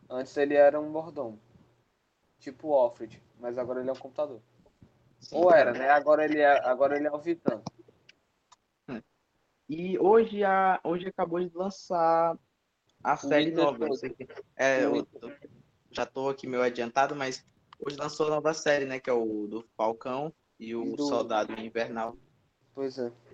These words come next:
Speaker 2: Isso
Speaker 1: É.
Speaker 2: aí, tá com boa expectativa pra essa série. A Marvel agora vai investir
Speaker 1: Pois
Speaker 2: muito,
Speaker 1: é.
Speaker 2: né, nessa
Speaker 1: Eu
Speaker 2: ideia,
Speaker 1: curti
Speaker 2: nessa parada.
Speaker 1: bastante WandaVision, mesmo eu achando a Wanda dos filmes um personagem muito, sei lá, achava ela meio chata,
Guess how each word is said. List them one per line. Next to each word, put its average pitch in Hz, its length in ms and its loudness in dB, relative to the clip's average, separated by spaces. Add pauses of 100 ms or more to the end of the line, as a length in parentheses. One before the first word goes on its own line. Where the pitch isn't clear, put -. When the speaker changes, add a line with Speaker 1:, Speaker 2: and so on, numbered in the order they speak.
(920)
Speaker 2:
Isso 123 300 2
Speaker 1:
É. 120 40 2
Speaker 2:
aí, 127 200 0
tá 120 300 -6 (100)
com 139 120 -14
boa 127 120 0
expectativa 135 720 -2
pra 113 420 -2 (160)
essa - 200 -8
série. 170 260 -2
A 151 60 -2
Marvel 185 300 -2
agora 185 240 0
vai 185 380 -6
investir 160 540 -10
Speaker 1:
Pois 156 160 -6
Speaker 2:
muito, 123 120 -8
Speaker 1:
é. - 20 -8
Speaker 2:
né, 143 160 -10
nessa 147 160 -12
Speaker 1:
Eu 120 80 -6
Speaker 2:
ideia, 202 180 0
Speaker 1:
curti 240 220 -4
Speaker 2:
nessa 233 60 -10
parada. 220 300 2
Speaker 1:
bastante 208 180 -8 (100)
WandaVision, 185 920 2
mesmo 170 520 -2
eu 160 180 -2
achando 156 360 -6
a 147 200 0
Wanda 127 720 -2
dos 143 360 -4
filmes 135 320 -4
um 135 80 -10
personagem 135 600 -8
muito, 123 640 -10 (800)
sei - 180 -8
lá, 165 100 0
achava 156 240 -2
ela 156 160 -4
meio 147 200 -4
chata, 143 640 -6